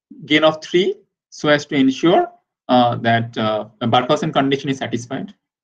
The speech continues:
Uh, then obviously, uh, I have already mentioned that what is the use of, uh, these, these two different resistances. In fact, what happens,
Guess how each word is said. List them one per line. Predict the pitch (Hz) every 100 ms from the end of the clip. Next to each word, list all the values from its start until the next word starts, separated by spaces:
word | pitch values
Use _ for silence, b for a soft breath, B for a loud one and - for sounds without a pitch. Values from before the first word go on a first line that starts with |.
| _ _ _ _ _ _ _ _ _ _ _ _ -
Uh, | 127 131
then | 139 180
obviously, | - 151 170 180 190 190 185
uh, | 143 139 -
I | 139
have | 156
already | 147 147 165
mentioned | 139 160 170 151 143
that | 135
what | 131 135
is | 143
the | 151
use | 139 147 151 131
of, | 127 127 -
uh, | - 113
these, | 131 131 - 127
these | 123 131 - _
two | 143
different | 131 123 123
resistances. | 113 107 - 113 107 123
In | 151
fact, | 165 135 131 - _ -
what | 139 135
happens, | 143 123 131 -